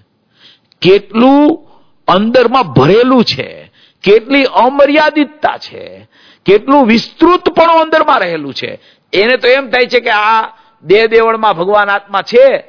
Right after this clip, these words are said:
તો આ તો આવડો જ છે દેહ, હે? અને એ દેહ દેવળ છે એમાં ભગવાન આત્મા છે, તો એ ભગવાન આત્મામાં આટલું બધું વિસ્તૃતપણું ક્યાંથી હોય? તો કે તું એક ગુણનો પણ વિસ્તાર કરવા જાને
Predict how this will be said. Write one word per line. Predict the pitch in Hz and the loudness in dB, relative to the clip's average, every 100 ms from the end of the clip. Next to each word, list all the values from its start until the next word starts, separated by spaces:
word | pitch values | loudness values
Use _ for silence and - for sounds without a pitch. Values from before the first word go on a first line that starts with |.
| _ _ _ - | _ _ _ 0
તો | |
આ | 196 180 196 | 0 0 -2
તો | 226 220 208 - _ _ _ - | 0 0 0 -4 _ _ _ -4
આવડો | 147 196 233 233 | 0 2 2 0
જ | |
છે | - - 254 240 160 - _ _ _ 156 | -4 -2 0 0 -2 -10 _ _ _ -4
દેહ, | 175 196 135 - _ _ _ - | 0 0 -4 -12 _ _ _ -6
હે? | 185 294 285 _ _ | -2 -2 -6 _ _
અને | 160 180 | -2 0
એ | 196 262 247 | 2 2 2
દેહ | 254 247 | 2 2
દેવળ | 247 254 240 | 2 2 0
છે | 247 | 0
એમાં | 247 254 | 0 0
ભગવાન | 226 254 277 262 | 2 2 2 2
આત્મા | 233 220 196 165 | -2 -2 -4 -4
છે, | 160 143 _ _ - | -4 -8 _ _ 0
તો | 208 | 2
એ | 190 | 2
ભગવાન | 156 202 247 254 | 0 2 2 0
આત્મામાં | 254 247 262 269 214 | -4 -4 -2 0 -2
આટલું | 208 262 | -4 -2
બધું | 277 285 | 0 0
વિસ્તૃતપણું | 269 - 285 285 294 294 294 | 0 -2 -4 -4 0 0 0
ક્યાંથી | 302 320 226 | -2 -2 -2
હોય? | 208 123 98 92 98 _ _ _ _ _ | -4 -4 -10 -18 -20 _ _ _ _ _
તો | - | -4
કે | - 220 | 0 0
તું | 220 240 165 | 0 -2 -2
એક | 151 180 208 247 247 | 2 4 4 2 -4
ગુણનો | 190 170 196 208 208 233 233 | -8 -2 0 0 0 0 0
પણ | 233 226 220 | -2 -4 -2
વિસ્તાર | 175 160 - 190 185 | -6 -8 -4 -2 -2
કરવા | 175 160 165 156 | -4 -8 -6 -6
જાને | 120 120 123 120 120 127 147 160 196 202 | -6 -10 -10 -10 -10 -10 -10 -10 -8 -10